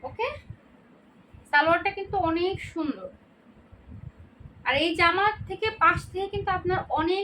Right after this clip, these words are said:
কাপড় বের হবে। তো আপনার যদি কোনো ছোট মেয়ে বেবি থাকে, তার হয়ে যাবে। আপনি যদি প্রেগন্যান্ট আপু হয়ে থাকেন, তাদেরও খুব বড়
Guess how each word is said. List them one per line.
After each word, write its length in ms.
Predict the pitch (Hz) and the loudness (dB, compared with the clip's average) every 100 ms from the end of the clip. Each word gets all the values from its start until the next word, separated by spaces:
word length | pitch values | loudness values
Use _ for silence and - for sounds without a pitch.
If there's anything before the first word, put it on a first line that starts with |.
| - | -2
কাপড় 340 | 285 277 320 302 269 | -2 -2 -6 -6 -2
বের 160 | 277 277 | -2 0
হবে। 240 | 262 - 453 523 - _ _ _ | -4 -2 -4 -4 -18 _ _ _
তো 40 | 320 294 | -2 0
আপনার 180 | 320 320 | 0 -2
যদি 120 | 320 330 | -4 -2
কোনো 120 | 320 339 - | -2 -2 -4
ছোট 200 | 311 311 349 302 | -8 -6 -2 2
মেয়ে 200 | 302 302 | 2 0
বেবি 200 | 320 339 359 330 | -2 -2 -4 -2
থাকে, 260 | 294 - 339 277 | -2 -4 -4 4
তার 160 | 277 302 | 4 4
হয়ে 200 | 294 294 294 277 | 0 0 0 0
যাবে। 260 | 262 330 494 - _ _ - _ - | 0 0 -2 -4 _ _ -20 _ -14
আপনি 160 | - 311 | -8 -6
যদি 120 | 339 - | -6 -2
প্রেগন্যান্ট 420 | 320 330 339 392 370 | 0 2 0 -2 -2
আপু 160 | 311 339 330 | -2 -4 2
হয়ে 160 | 330 320 311 | 2 2 -2
থাকেন, 300 | 285 349 494 - - - - - - - - - - | -4 -4 -4 -10 -18 -18 -18 -18 -20 -20 -20 -20 -4
তাদেরও 320 | 269 269 349 453 | -2 0 -2 -4
খুব 120 | 381 - - 247 | -6 -14 -12 -4
বড় 220 | 254 277 | -2 0